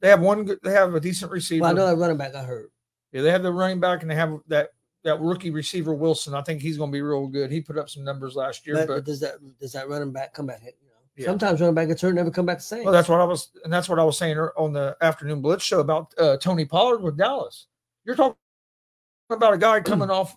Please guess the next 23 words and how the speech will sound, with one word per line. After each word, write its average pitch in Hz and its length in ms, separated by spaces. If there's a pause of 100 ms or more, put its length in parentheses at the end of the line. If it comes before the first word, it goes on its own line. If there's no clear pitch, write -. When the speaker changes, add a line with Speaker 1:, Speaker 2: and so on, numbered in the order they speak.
Speaker 1:
a 165 80
broken 196 380
leg. 156 440 (640)
You 185 100
know 196 120
what 190 80
I - 20 (140)
mean? 196 120
He 180 100
broke 220 260
his 151 100
fibula. 156 600
Yeah, 180 160
I 196 40
know 196 160
he 175 180 (260)
messed 180 240
his 151 100
ankle 175 280
up 151 80
Speaker 2:
<clears throat> 180 60
Speaker 1:
too, 190 320
but 127 120